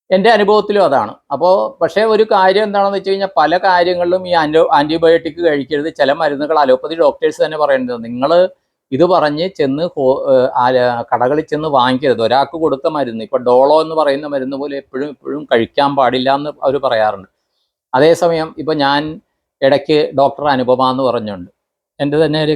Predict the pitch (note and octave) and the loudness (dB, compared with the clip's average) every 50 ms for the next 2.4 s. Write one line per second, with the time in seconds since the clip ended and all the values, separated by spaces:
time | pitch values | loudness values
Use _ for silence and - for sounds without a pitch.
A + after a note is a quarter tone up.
0 | C3 - C#3 - D#3+ C#3+ - - D3 - - - C#3 C3+ C3+ C3+ B2+ A#2+ A#2 A#2+ | -2 -2 -2 -2 -2 -2 -2 -2 -4 -2 -2 0 0 2 2 2 2 2 2 2
1 | A2+ G#2+ G2 G#2+ - - B2+ B2 A#2+ B2+ C3 B2+ C3+ C#3 C3+ C#3 B2+ A#2+ B2 A#2+ | 2 0 0 -4 -6 -2 0 2 2 2 2 2 2 2 2 2 2 2 0 0
2 | A#2 C3 C3 B2 A#2+ A#2 - D3+ | 0 0 0 2 0 -2 -4 -6